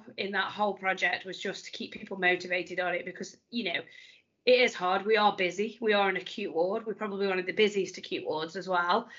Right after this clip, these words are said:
Um, it's very easy to just start on something on a whim and then just forget about it the following week because there's something, something else coming along. So I suppose I just continue to steer it and keep the motivation up for it, really. And,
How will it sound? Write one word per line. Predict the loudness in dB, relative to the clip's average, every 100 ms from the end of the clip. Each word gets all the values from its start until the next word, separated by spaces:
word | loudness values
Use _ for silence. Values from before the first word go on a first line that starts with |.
| -18 -20 -2
Um, | 4 4 4 0 -10 _
it's | -10 -8 2
very | 4 4 2
easy | -2 -4 -6
to | -6
just | -8 -4
start | 4 6 6 2
on | -6 -6 -10 -12
something | -10 -8 -4
on | -4
a | 2
whim | 4 6 4
and | 2
then | 2 0
just | -2 -8 -14 -20 -10
forget | -2 2 2
about | 4 0 -2
it | -12
the |
following | -6 -2 -2 -2
week | -4 -6
because | -8 -12
there's | -14 -12
something, | -12 -6 -8 -8 -14 _
something | -12 -8 -4
else | -4 -6
coming | -10 -8 -6
along. | -6 -6 -8
So | -4 -2
I |
suppose | -2 -2 4
I | 6 6
just | 4 -2 -10 -18 -18 -16 -20 -20 _
continue | -4 2 2 2
to | -4
steer | -10 -2 2 4 4
it | 0
and | -2
keep | -8
the | -4
motivation | -2 -2 0 0 0 -2 -2
up | -4 -4
for | -2 2 2
it, | 2
really. | 4 4 2 -2 -4
And, | -4